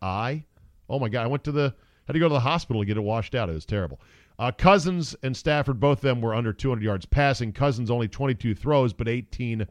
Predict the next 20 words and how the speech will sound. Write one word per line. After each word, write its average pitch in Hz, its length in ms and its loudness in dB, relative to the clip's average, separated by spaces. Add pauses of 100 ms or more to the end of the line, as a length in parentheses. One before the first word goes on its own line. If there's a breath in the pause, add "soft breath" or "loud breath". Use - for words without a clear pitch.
(440 soft breath)
completions. 113 680 0
Did 127 220 2
have 185 120 4
a 180 60 0
pick. 135 380 0 (360 soft breath)
Dalvin 156 360 2
Cook - 260 2
returned, 151 640 0 (140)
uh, 117 160 -2
to 110 120 -6
the 120 60 -2
lineup, 139 400 0
ten 151 240 0
carries, 139 420 0
eighty-nine 147 480 0
yards. 123 280 2
That 113 120 -2
included 123 320 -2
a 104 80 0
seventy-yarder. 120 720 0